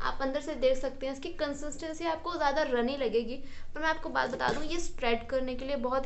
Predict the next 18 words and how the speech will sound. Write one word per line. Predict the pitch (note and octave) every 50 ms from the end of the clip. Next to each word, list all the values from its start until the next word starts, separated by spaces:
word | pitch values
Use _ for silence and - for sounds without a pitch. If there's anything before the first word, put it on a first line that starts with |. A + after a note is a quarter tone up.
| - A#3
easy | A3 G#3 G#3 A#3
होता | A#3 G#3+ G3+ - G#3
है। | A3+
जैसे | B3 B3 D4 C4+
mixing | B3 A3+ A3 - - C#4 C4+ C#4
भी | C#4 D4+
करनी | C#4+ B3 A3+ A3 A3 A#3
हो | A#3+
तो | A#3+ - A3+ -
easy | A#3 A3+ G#3 A3+ A#3+
रहता | A#3+ A#3 G3+ G3 - G#3+
है। | G#3 G#3+ C4+ - - - - - - - -
जो | C4+
दूसरा | C4+ A#3 B3 B3+ A#3+ - C#4+ D4+
होता | D4+ C#4+ C#4+ - C4+
है | C4+ C4+
तो | D4 D4
वो | D4+ - - -